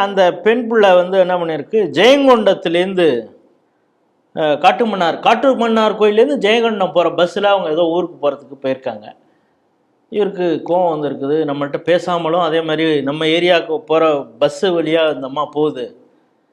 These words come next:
இவளை விடக்கூடாது அப்படின்னு சொல்லி துரத்திருக்காரு. அந்த பஸ்ஸு, பஸ்ஸை துரத்துறப்ப அது வேகமா தானே போகும். சரி, என்ன பண்ணலாம் அந்த பஸ்ஸை நிறுத்துறதுக்கு அப்படிங்கிறப்ப, அவர் உடனே யோசிச்சு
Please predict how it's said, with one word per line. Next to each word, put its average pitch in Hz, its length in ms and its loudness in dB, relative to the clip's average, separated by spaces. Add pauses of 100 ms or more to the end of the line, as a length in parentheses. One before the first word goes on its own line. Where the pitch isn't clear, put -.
இவளை 135 220 -2
விடக்கூடாது 139 600 -2
அப்படின்னு 127 240 -10
சொல்லி 127 200 -6
துரத்திருக்காரு. 117 720 -6 (460)
அந்த 135 240 -4
பஸ்ஸு, 151 480 -4 (720)
பஸ்ஸை 214 260 4
துரத்துறப்ப 247 580 4
அது 226 120 6
வேகமா 233 440 4
தானே 220 120 2
போகும். 185 580 0 (120)
சரி, 202 240 -2
என்ன 226 220 0
பண்ணலாம் 190 320 0
அந்த 165 140 -2
பஸ்ஸை 185 280 0
நிறுத்துறதுக்கு 170 600 -2
அப்படிங்கிறப்ப, 147 640 -6 (420)
அவர் 160 140 -4
உடனே 143 540 0
யோசிச்சு 170 600 -2